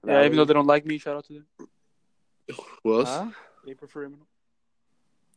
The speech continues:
Speaker 2: Well, I don't, I don't know what this kid's saying, circus, but anyway,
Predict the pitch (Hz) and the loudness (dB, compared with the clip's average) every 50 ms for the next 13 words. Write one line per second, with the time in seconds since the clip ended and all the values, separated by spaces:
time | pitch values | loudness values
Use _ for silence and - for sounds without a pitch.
0 | _ _ _ _ _ _ _ _ _ _ _ _ _ _ _ - - - 65 - | _ _ _ _ _ _ _ _ _ _ _ _ _ _ _ -16 -14 -14 -14 -14
1 | - - 73 - - 165 165 123 110 - - 104 - - - - 98 92 - - | -14 -16 -16 -12 -12 -10 -10 -10 -12 -12 -14 -18 -18 -14 -8 -8 -8 -8 -8 -12
2 | 101 82 71 85 - - - 65 76 - - 110 107 - 104 76 110 95 64 - | -12 -12 -12 -14 -18 -16 -14 -16 -16 -16 -18 -20 -14 -12 -10 -10 -10 -12 -12 -14